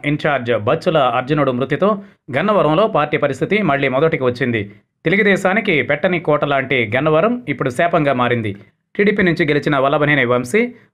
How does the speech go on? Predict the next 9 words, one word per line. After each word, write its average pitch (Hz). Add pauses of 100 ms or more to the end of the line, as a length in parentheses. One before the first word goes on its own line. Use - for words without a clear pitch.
వైసీపీలో 175
చేరకుండానే 147
వైసీపీ 151
నేతగా 139 (100)
చలామణి 147
అవుతున్నారు. 120 (400)
దాదాపు 143
రెండేళ్లకు 143
పైగా 143